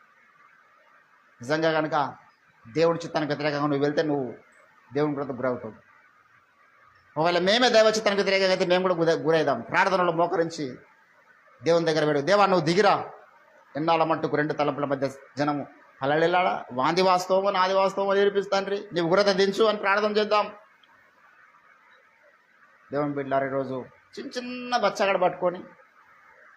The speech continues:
రంజిత్ ఓఫీర్ గారి యొక్క కాలు గోటికి సరిపోయిన వాడు కూడా ఆయనను ఎగతాళి చేయడము, ఆయన గురించి మాట్లాడడము. ఎందుకంటే ఆయన గురించి మాట్లాడితే కొంతమంది చూస్తారని ఆశ వీళ్ళకి. కొంత టీఆర్పీ పెరుగుతుందని ఆయన ఫోటో వేసుకుంటే, ఆయన ఫోటో వేసుకుని కొందరు చూస్తారని ఆశ.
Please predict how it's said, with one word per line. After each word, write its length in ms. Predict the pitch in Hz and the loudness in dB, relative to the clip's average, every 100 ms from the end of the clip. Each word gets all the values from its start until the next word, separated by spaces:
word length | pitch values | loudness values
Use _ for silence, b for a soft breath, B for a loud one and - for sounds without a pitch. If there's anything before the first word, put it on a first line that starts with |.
| - - - | -20 -20 -6
రంజిత్ 260 | 143 170 202 | -2 0 2
ఓఫీర్ 200 | 214 208 | 2 4
గారి 220 | 202 196 | 4 4
యొక్క 140 | 196 190 | 2 -2
కాలు 240 | 175 190 | -2 -2
గోటికి 300 | 170 190 175 | 0 0 2
సరిపోయిన 320 | 175 170 180 | 0 2 0
వాడు 200 | 175 170 | 2 2
కూడా 160 | 170 175 | 2 2
ఆయనను 220 | 165 160 | 2 2
ఎగతాళి 320 | 151 156 156 | 0 2 0
చేయడము, 420 | 151 151 147 147 | 2 0 0 0
ఆయన 200 | 147 147 | 0 0
గురించి 200 | 139 135 | -2 -6
మాట్లాడడము. 640 | 139 143 139 143 135 131 139 - - - _ - | -2 0 0 0 2 0 -4 -12 -20 -20 _ -8
ఎందుకంటే 280 | 165 208 208 | -4 0 2
ఆయన 140 | 196 190 | 2 0
గురించి 180 | 190 | -2
మాట్లాడితే 300 | 196 196 196 | -2 -2 -2
కొంతమంది 400 | 185 185 185 185 | -2 0 0 0
చూస్తారని 320 | 190 202 190 165 | 0 2 0 2
ఆశ 200 | 180 180 | 0 0
వీళ్ళకి. 260 | 147 127 - - _ _ _ _ _ - _ | -2 -2 -6 -20 _ _ _ _ _ -20 _
కొంత 160 | 180 190 185 156 165 180 | -2 2 4 4 0 -2
టీఆర్పీ 320 | 202 220 196 | 2 2 4
పెరుగుతుందని 420 | 202 196 190 190 180 | 4 4 4 2 4
ఆయన 120 | 180 | 2
ఫోటో 280 | 180 185 185 | 2 2 2
వేసుకుంటే, 480 | 180 151 127 - - _ _ _ _ _ _ _ _ 147 | 0 -4 -6 -8 -12 _ _ _ _ _ _ _ _ -4
ఆయన 140 | 185 | -2
ఫోటో 220 | 170 214 | 2 4
వేసుకుని 220 | 208 208 | 4 2
కొందరు 240 | 208 190 180 | 2 2 2
చూస్తారని 360 | 196 196 190 | 2 2 2
ఆశ. 200 | 175 185 | 2 2